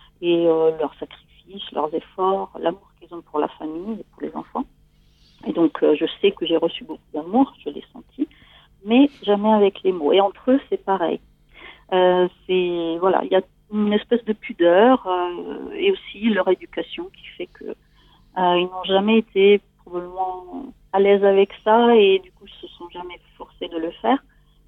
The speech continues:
Euh, mais moi, je me pose la question. Moi, je dis à mes enfants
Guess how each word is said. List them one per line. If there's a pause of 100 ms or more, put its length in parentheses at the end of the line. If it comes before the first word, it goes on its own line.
(160)
Euh, (400)
mais
moi,
je
me
pose
la
question.
Moi,
je
dis
à
mes
enfants